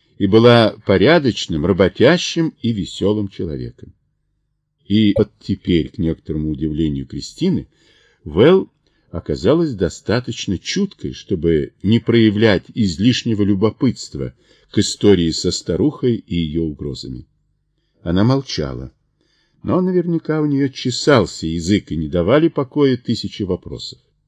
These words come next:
В пять часов прибыли Чарли с Джоем, и вместе с ними два типа, которые выглядели так, словно их пригласили на пробы в очередном фильме об Эркюле Пуаро.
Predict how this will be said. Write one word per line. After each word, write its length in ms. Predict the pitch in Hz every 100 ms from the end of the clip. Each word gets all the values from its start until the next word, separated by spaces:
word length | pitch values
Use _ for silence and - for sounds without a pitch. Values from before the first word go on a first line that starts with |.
| _ _ _ _ _ _ _ _ _ _ _ _ _ _ _
В 180 | - -
пять 260 | 117 107
часов 640 | - 98 85 - 190 - - _ _ _ _ -
прибыли 420 | 131 208 214 196
Чарли 540 | - - 135 165 160
с 120 | 151
Джоем, 680 | 95 78 78 80 73 71 78 _ _ _ _ _ _
и 100 | 113
вместе 460 | 123 147 127 -
с 140 | 110 -
ними 260 | 202 202
два 320 | 160 90 104 135
типа, 540 | - - 90 - 87
которые 460 | - 98 156 147 104
выглядели 760 | 85 131 151 147 151 151 147 _ _ _ _
так, 240 | - 127 123
словно 440 | - 98 107 107
их 380 | 107 - 110 113
пригласили 880 | 98 87 92 87 - 127 123 120 -
на 220 | 95 101
пробы 640 | 104 - 107 98 71 73 64 - _
в 120 | 85
очередном 640 | 95 - 90 87 90 87 80
фильме 600 | - 135 135 131 120 -
об 280 | 98 85 - -
Эркюле 580 | 104 87 - 104 101 92
Пуаро. 540 | 101 92 85 67 -